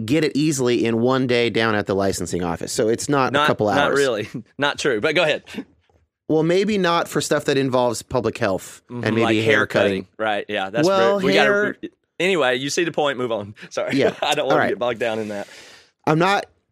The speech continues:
Speaker 1: I'm not gonna engage with your libertarian argument,
Speaker 2: Okay.
Speaker 1: Matt.
Speaker 2: Right.
Speaker 1: Okay.
Speaker 2: <laughs>
Speaker 1: So, um,
Speaker 2: Exactly.
Speaker 1: so that's fine. Let's just leave that aside. So let's talk about spiritual stuff. So if you're talking about the South and Mars Hill,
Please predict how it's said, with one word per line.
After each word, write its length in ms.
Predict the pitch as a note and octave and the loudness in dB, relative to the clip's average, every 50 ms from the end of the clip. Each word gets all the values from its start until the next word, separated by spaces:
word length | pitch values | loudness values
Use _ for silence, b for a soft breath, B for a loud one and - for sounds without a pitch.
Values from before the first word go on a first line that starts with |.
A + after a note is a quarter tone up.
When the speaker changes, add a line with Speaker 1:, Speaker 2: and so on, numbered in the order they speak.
| _ | _
Speaker 1:
I'm 100 | D3 D3+ | 0 2
not 200 | D#3 E3+ F3 F3 | 2 2 2 2
gonna 220 | G3 F3+ E3+ E3 D#3+ | 2 2 2 2 2
engage 380 | D3 D#3 C3 C#3+ D3 D3 D3 | 0 0 2 2 2 2 0
with 160 | E3 G3+ - - | -2 -2 -2 0
your 100 | C3 A#2 | 2 2
libertarian 600 | B2 A#2+ A#2 B2 - C#3 A#2+ A#2 A#2 G#2+ F#2+ G2 | 2 2 0 0 0 0 2 2 2 2 2 0
argument, 360 | G2 G2+ G2+ - C#3+ - - | 0 0 0 0 0 0 0
Speaker 2:
Okay. 60 | B2 | -2
Speaker 1:
Matt. 220 | G2 F#2 G2 - - - - - | -2 -2 -4 -6 -8 -12 -6 -2
Speaker 2:
Right. 120 | - A2+ | -2 0
Speaker 1:
Okay. 360 | G2+ D#3 - F#2 - - F#3 | 2 0 0 0 -2 -4 -6
Speaker 2:
<laughs> 40 | - | -6
Speaker 1:
So, 420 | - - - F#3 F#3 F3 E3 E3+ - | -4 -2 0 0 2 2 2 0 0
um, 180 | E3+ E3+ D#3 D#3 | 2 2 2 2
Speaker 2:
Exactly. 420 | D3 C#3 A#2 A2 - A2 G2+ F#2 - _ _ _ _ - E3 D#3 B B B B B B B B B B B | 2 2 0 -2 -4 -6 -10 -10 -12 _ _ _ _ -8 -8 -8 B B B B B B B B B B B
Speaker 1:
so 240 | - - G3 G3 D#3 | -4 -2 0 0 2
that's 280 | D3 G3 A3+ A#3 - - | 2 0 0 0 0 0
fine. 220 | - G3 D3+ C3 | 0 0 2 2
Let's 180 | D#3 G3 - - | 2 0 0 -2
just 140 | B3 G3+ A3 | -2 -2 0
leave 240 | A3 A3 G3+ D#3+ | 0 2 2 2
that 180 | D3+ D#3 D3+ C#3+ | 2 2 2 2
aside. 320 | C3+ - D#3 C#3 A2+ G2+ | 0 0 0 0 0 0
So 100 | - D#3 | 0 2
let's 180 | D3 E3+ F3+ - | 2 2 2 0
talk 140 | A3 A3 G#3+ | 0 -2 0
about 240 | G3+ F3 D#3 - - | 0 0 -2 -2 -4
spiritual 380 | - - D#3 D#3 C#3+ - A#2+ | -2 -2 0 0 0 -2 -4
stuff. 200 | - - A#2+ G#2 | -2 -2 -2 0
So 180 | - - C#3+ C#3 | 0 0 2 2
if 220 | - D3 C#3 - | 2 0 0 -2
you're 80 | C#3+ C#3+ | -2 0
talking 200 | E3+ F3 F#3 F3+ | 0 0 0 0
about 140 | F3 D#3+ - | 0 0 -2
the 80 | B2+ | -2
South 520 | - - - - D#3+ D#3 D#3 D#3 C#3+ - - | -4 -2 -2 0 0 2 2 0 -2 -2 -2
and 140 | C3+ C3+ B2+ B2 | -2 0 0 2
Mars 360 | A#2+ B2+ B2+ B2 A#2 - - | 2 2 2 2 0 -2 -4
Hill, 420 | - D3 D3+ C#3+ A#2+ G2+ F#2 B | -2 0 0 2 2 0 0 B